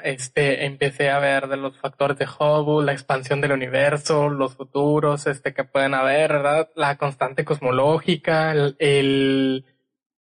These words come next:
eh, ¿cómo se diría? La concentración o la con-,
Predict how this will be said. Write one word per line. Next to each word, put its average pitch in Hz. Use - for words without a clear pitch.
eh, 139
¿cómo 151
se 151
diría? 139
La 165
concentración 139
o 185
la 147
con-, 151